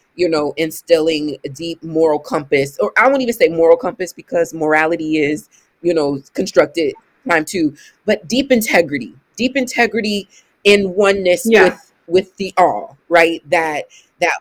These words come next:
Speaker 1: what I'm doing, that it will not cause harm to others. In fact, that it will do good for others. And,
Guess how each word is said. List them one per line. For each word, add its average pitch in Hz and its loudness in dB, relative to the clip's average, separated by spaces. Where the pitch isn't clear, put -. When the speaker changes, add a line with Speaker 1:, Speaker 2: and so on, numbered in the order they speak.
Speaker 1:
what 202 2
I'm 196 0
doing, 165 -4
that 170 0
it 170 0
will 175 0
not 180 -2
cause 160 -8
harm 156 -4
to - -10
others. 107 -8
In 156 -4
fact, 165 0
that 156 2
it 170 -2
will 151 -4
do 143 -8
good 156 -2
for 127 -6
others. 117 -6
And, 160 -2